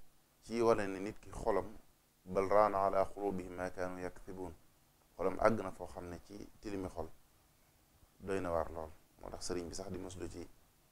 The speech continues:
eh, ak texee di ak muur gisub xol. Ñu nit ñoo ngi ciy muslu suñu borom mu musal ñu ci. Wala Alxuraan toujours muy wax, "Illa man taaba wa amana wa amila amalan saliha, fa ulaika yubaddilu llahu sayiatihim hasanat."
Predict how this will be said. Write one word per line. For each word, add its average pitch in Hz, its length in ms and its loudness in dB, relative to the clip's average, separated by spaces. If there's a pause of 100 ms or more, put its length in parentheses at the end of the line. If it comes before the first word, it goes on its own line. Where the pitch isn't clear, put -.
(520)
eh, 82 360 -6
ak - 180 -4
texee 98 340 4
di 87 220 -4 (320)
ak - 80 -12
muur 87 500 -4
gisub 87 240 -4
xol. 82 220 -6 (340)
Ñu 90 140 -10
nit 90 140 -4
ñoo 90 180 -8
ngi 87 140 -8
ciy 90 120 -14
muslu 87 300 -12 (560)
suñu 87 240 -6
borom 82 240 0
mu 82 140 -12
musal 87 240 -6
ñu 82 160 -10
ci. - 120 -16 (840)
Wala - 200 -8
Alxuraan 87 320 -2
toujours 95 240 -4
muy 92 100 0
wax, 87 160 -6
"Illa 87 260 2
man 85 240 -4
taaba 87 320 2
wa 82 120 4 (160)
amana 90 260 -2
wa 85 200 2
amila 92 340 0
amalan 98 300 -2
saliha, 87 560 0 (520)
fa 90 120 2
ulaika 90 460 0
yubaddilu 87 560 -4
llahu 87 260 -2
sayiatihim 87 540 -4
hasanat." 82 460 -8